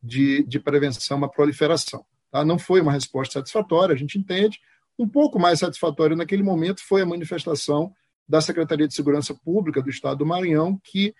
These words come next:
diz que já havia, inclusive, antes da nossa recomendação, da Defensoria, deliberado em não fazer,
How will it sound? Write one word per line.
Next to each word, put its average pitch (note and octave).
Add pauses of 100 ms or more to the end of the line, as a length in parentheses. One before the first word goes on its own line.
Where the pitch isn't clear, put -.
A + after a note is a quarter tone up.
(300)
diz D#3+
que -
já G3
havia, F3
inclusive, D#3
antes G3
da D#3+
nossa C#3+
recomendação, F3
da F#3+
Defensoria, E3
deliberado F3 (400)
em D#3+
não D#3+
fazer, D3